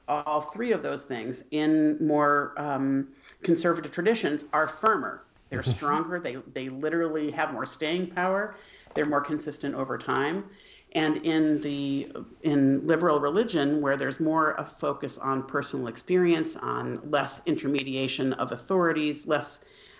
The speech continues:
Speaker 1: um, respect for authorities as, um, as folks who own and interpret the truth, uh, all those things weaken, you know, religious liberalism's ability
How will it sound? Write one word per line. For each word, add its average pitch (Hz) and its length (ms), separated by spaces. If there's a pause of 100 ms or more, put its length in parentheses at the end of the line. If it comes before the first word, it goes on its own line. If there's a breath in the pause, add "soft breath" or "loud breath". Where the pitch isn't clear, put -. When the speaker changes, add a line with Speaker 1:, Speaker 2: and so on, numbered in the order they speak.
(120)
Speaker 1:
um, - 380
respect 175 480
for 165 200
authorities 156 760 (100)
as, 135 540 (220)
um, 147 420 (640 soft breath)
as 160 220
folks 175 380
who 165 260
own 170 400
and 156 300
interpret 160 480
the 143 60
truth, 185 600 (540)
uh, 135 380 (140)
all 202 200
those 226 240
things 190 320
weaken, 175 840 (680)
you 165 120
know, 147 80
religious 170 480
liberalism's 151 720
ability 160 800